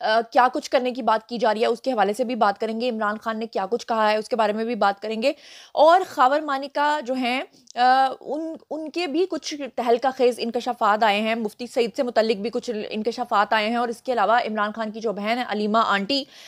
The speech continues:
वो बहुत बड़ी मुश्किल में फंस गई हैं। तो ये सारी खबरें जो हैं, one by one मैं आपको देती चली जाती हूँ और एक ही वीडियो में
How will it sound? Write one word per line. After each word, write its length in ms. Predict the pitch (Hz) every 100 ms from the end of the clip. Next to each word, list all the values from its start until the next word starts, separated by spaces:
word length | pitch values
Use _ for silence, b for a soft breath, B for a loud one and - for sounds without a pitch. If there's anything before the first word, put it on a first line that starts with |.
| B -
वो 180 | 233 339
बहुत 260 | 247 277
बड़ी 140 | 254 254
मुश्किल 340 | 240 - 262
में 100 | 233 226
फंस 200 | 233 226
गई 140 | 254
हैं। 100 | 240
तो 100 | 233
ये 100 | 247
सारी 260 | 247 220 226
खबरें 280 | 254 220 220
जो 80 | 233
हैं, 200 | 220 196
one 160 | 208
by 140 | 226 233
one 140 | 214
मैं 140 | 214 214
आपको 320 | 175 175 214
देती 240 | 190 180
चली 220 | 226 262
जाती 260 | 254 220 226
हूँ 140 | 254 - _ -
और 60 | 233
एक 260 | 226 254 -
ही 60 |
वीडियो 220 | 247 208 220
में 180 | 233